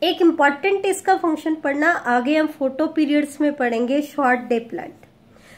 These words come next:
तो short day plant को long night period इनका critical होता है, तो डे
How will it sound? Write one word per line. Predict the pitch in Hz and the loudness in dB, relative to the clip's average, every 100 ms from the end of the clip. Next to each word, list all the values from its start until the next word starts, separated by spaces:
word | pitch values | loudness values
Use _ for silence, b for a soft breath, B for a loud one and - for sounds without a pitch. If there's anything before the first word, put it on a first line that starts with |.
| B | B
तो | 285 | -6
short | 277 - 285 294 330 392 | -4 0 4 4 4 0
day | 392 370 381 | 2 2 2
plant | 381 302 247 240 - | 0 2 2 0 -8
को | 226 247 269 320 381 381 B B - | -4 0 2 0 -2 -6 B B -12
long | 214 240 320 359 403 440 415 | -2 2 4 4 2 2 2
night | 370 339 330 - | 2 2 0 0
period | 339 320 330 | 2 2 0
इनका | 311 311 | 0 0
critical | 294 294 254 269 262 254 247 | -2 -2 -2 -4 -4 -4 -2
होता | 208 240 | -4 -4
है, | 302 | -4
तो | 339 | -4
डे | 254 233 | -2 -2